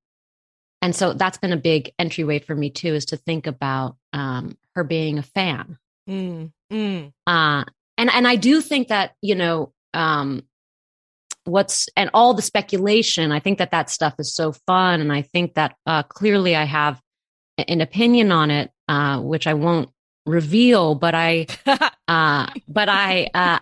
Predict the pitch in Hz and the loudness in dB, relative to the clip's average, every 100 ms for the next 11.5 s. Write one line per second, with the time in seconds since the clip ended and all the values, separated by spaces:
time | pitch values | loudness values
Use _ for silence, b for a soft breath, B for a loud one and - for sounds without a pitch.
0 | 220 202 277 262 247 - 202 214 - 196 | -2 -2 -2 0 -2 -2 -4 -4 -2 -2
1 | - 185 175 165 - - 190 175 165 180 | -2 -4 -4 -6 -14 -10 -4 -2 -2 0
2 | 208 226 202 180 175 208 196 165 165 - | 0 2 0 -2 -2 -2 -2 -4 -2 -4
3 | - 208 226 - 190 - 175 - 160 - | 0 4 4 0 -4 -4 -4 -4 -6 -2
4 | 160 151 - 170 170 156 180 160 - - | -2 -2 -2 2 4 4 0 -2 -4 -6
5 | 139 147 - 151 127 151 156 156 - 160 | -4 -2 -2 -2 -2 0 2 2 0 -4
6 | 147 139 143 135 127 131 - 135 131 113 | -2 -2 -2 -2 -2 -6 -6 -4 -4 -8
7 | - _ B B B 175 180 175 - - | -12 _ B B B -2 0 0 -6 -6
8 | 185 185 190 165 208 - - 247 262 269 | -2 0 0 -2 -4 -4 -2 -2 0 -2
9 | - _ - 190 185 156 131 131 147 175 | -6 _ -2 2 2 2 0 -2 -2 -2
10 | 180 - - 175 143 143 - - 151 131 | -2 -4 -4 -2 -2 -2 -8 -8 -6 0
11 | 170 143 - 151 | 2 2 0 -6